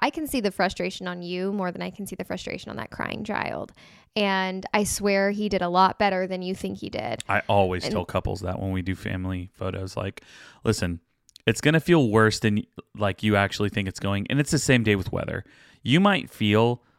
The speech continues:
Speaker 2: like, "Oh my God, I want," everyone wants to glow. Everyone wants to glow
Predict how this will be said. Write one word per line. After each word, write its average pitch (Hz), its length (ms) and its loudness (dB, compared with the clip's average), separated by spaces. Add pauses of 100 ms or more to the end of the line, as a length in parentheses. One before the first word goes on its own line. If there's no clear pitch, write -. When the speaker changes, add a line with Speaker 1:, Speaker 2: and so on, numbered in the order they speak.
(140)
Speaker 2:
like, 98 460 0 (480)
"Oh 143 100 2
my 139 140 2
God, 147 320 0
I 135 80 2
want," 139 360 0
everyone 214 320 6
wants 127 200 2
to 104 60 -4
glow. 87 300 -10 (400)
Everyone 156 460 6
wants 110 220 2
to - 80 0
glow 85 320 -4